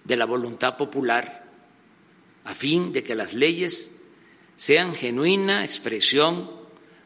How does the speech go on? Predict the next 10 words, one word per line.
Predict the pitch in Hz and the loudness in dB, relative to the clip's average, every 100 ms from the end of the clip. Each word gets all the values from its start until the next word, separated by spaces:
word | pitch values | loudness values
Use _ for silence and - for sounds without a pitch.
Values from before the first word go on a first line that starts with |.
| - | -6
de | 117 127 | 0 2
esa | 147 - 147 | 4 4 4
voluntad. | 147 147 147 139 143 147 - - - - _ _ _ _ - | 2 0 0 2 2 0 -10 -18 -20 -20 _ _ _ _ -10
En | 113 | -4
una | 151 160 - | 0 2 2
palabra", | 113 139 143 143 147 143 - - - _ _ _ _ - | 4 4 2 0 -2 -6 -18 -20 -20 _ _ _ _ -20
sostuvo | - 101 - 151 139 143 135 - - - - - _ _ - | -10 -8 -2 0 2 2 0 -6 -16 -20 -20 -20 _ _ -18
el | 92 | -8
presidente | 101 123 123 117 | -4 -2 -2 -2
Madero, | 104 104 110 135 - | -4 0 2 0 -2